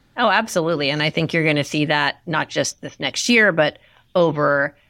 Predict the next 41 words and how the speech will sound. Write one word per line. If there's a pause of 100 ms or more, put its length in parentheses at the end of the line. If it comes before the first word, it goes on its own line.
(120)
several
years,
right?
Because
these
incentives
are
in
place
for (120)
multi, (140)
uh,
multi-year
periods. (340)
I
think
you're
seeing
some
of
that
already,
but (400)
with
all
this
type
of
stimulus,
it
does
take
some
time
to
fully
get
reflected
in
the
system.